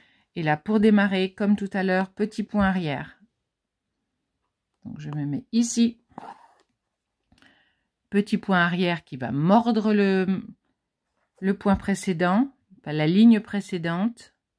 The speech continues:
Petit point avant. Alors, est-ce que vous voyez tout bien ? Voilà.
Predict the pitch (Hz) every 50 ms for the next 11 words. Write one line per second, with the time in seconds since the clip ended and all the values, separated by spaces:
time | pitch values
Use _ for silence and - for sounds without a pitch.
0 | _ _ _ _ _ _ _ _ _ _ - - - _ - 175 _ - - 170
1 | 170 165 165 165 175 180 190 202 214 - _ _ _ _ _ _ _ _ _ _
2 | _ _ _ _ _ _ _ _ _ _ _ _ _ _ _ - 170 165 156 -
3 | - - - - - _ _ _ - - _ 190 - - - - - _ - 170
4 | 170 170 180 190 196 - _ _ _ _ _ _ _ _ _ _ _ _ _ _
5 | _ _ _ _ - _ _ _ _ _ _ _ _ _ _ _ _ _ _ _
6 | _ _ _ _ 151 156 147 151 156 160 170 175 175 180 - -